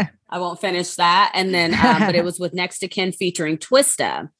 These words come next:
Speaker 1: And it was at Twista Studio, and it was so fabulous. And,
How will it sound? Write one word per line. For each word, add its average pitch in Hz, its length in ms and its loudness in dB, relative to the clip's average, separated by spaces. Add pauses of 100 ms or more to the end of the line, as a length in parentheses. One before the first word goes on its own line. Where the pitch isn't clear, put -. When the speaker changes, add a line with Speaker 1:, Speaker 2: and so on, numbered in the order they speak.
(120)
Speaker 1:
And 175 100 -2
it 175 80 0
was 175 140 -6
at - 160 -4
Twista 202 400 -6
Studio, 160 540 0
and 151 160 -2
it 160 80 -4
was 160 260 -4
so 196 240 0
fabulous. 165 640 0
And, 151 300 -6